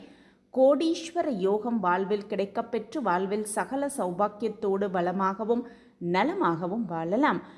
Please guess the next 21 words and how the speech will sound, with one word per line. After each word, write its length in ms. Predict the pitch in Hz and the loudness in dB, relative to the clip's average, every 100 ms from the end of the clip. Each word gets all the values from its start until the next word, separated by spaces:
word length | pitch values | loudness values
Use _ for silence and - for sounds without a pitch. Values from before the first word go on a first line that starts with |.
| - _ | -20 _
ஆஞ்சநேயரை 1120 | 170 180 285 349 311 254 175 180 196 202 208 208 - | 0 2 2 -2 0 0 2 2 2 2 0 -6 -12
ராம 600 | - 180 196 233 285 277 | -4 0 0 2 2 2
நாமத்தால் 880 | 180 170 180 202 - - 202 202 - - - - - | 2 2 2 -2 -2 2 4 2 -6 -20 -20 -14 -2
சேவிப்பதோடு 840 | 233 240 320 330 - 254 208 202 233 | 0 2 2 0 2 2 4 2 2
மட்டுமல்லாமல் 960 | 170 - 220 185 175 175 180 185 190 - | -2 -4 -6 -2 2 2 2 2 0 -2
அவருக்கு 600 | 170 180 196 196 240 175 | -2 0 -2 -2 -4 0
வடை 400 | 175 180 247 294 | 2 2 0 0
மாலை 520 | 277 180 175 185 196 208 - | 0 2 2 0 -2 -6 -2
சாற்றி, 580 | 175 175 - 214 214 - - - | -2 -2 -6 -6 -6 -10 -20 -20
வெற்றிலை 680 | - 170 196 - 320 320 339 | -2 0 0 -2 0 2 4
மாலை 460 | 294 185 175 185 196 | 4 4 2 2 -2
அணிவித்து, 840 | 185 170 180 196 - 220 214 214 214 143 | -2 -2 -2 -6 -2 2 2 0 -12 -6
வெண்ணெய் 600 | 170 190 240 302 381 330 - | -2 2 4 2 2 -2 0
சாற்றி 560 | 180 175 - 220 214 - - - - | 0 -2 -6 -6 -6 -10 -20 -20 -2
ஆராதிக்க 960 | 165 190 311 349 311 196 - - 202 | 2 4 4 4 2 0 -6 2 2
நம் 260 | 196 175 170 | 4 0 0
வாழ்வில் 560 | 170 190 208 214 214 - | 2 2 4 2 2 -2
அனைத்து 560 | 160 165 190 - - | -4 -2 -2 -4 -6
விதமான 520 | 220 240 240 240 311 320 | -4 0 2 2 0 0
யோகங்களும் 720 | 175 185 196 214 214 214 220 | 0 0 -2 -4 -2 -2 -2
கிடைத்து 640 | - 175 180 - 214 208 | -4 -4 -4 0 2 2